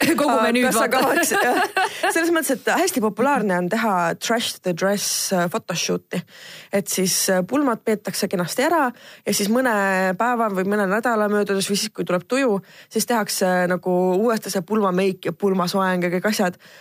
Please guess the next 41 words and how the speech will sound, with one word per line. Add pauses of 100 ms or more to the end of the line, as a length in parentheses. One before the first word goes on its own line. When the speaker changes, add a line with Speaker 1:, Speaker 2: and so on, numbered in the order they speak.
(180)
Speaker 2:
Pannakse
see
kleit
selga
ja
siis
on
trash
the
dress
ehk
et
minnakse,
ma
ei
tea, (540)
äh, (120)
vette
sellega
või
nagu
mingi
liivarannas
või (360)
nagu
nende, (720)
äh,
holi,
nende
värvpulbritega (160)
loobitakse
ennast
üleni
täis
Speaker 1:
Mm.
Speaker 2:
ja
noh,
mingid
täiesti
mental
asjad,